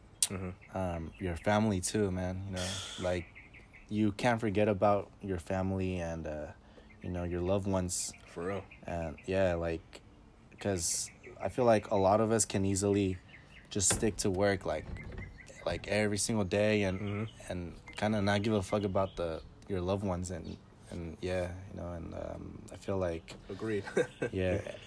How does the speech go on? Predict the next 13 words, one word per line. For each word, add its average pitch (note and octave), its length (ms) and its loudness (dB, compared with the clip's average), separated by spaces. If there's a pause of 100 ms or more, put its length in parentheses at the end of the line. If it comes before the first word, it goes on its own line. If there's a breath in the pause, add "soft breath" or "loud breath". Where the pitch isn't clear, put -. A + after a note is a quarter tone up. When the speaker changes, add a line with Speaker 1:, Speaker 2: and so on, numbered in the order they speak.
Speaker 2:
and G#2 160 2
then A2+ 320 4 (100)
Speaker 1:
Yeah. G2 100 -4
Speaker 2:
you, B2 120 2 (240)
you A2+ 160 2
can A2+ 180 2
find A#2+ 500 4 (440)
motivation A2 680 4
from A2+ 320 4
your G#2+ 100 6
loved F#2+ 220 2
ones F2 420 -4 (260)
easily G#2 540 2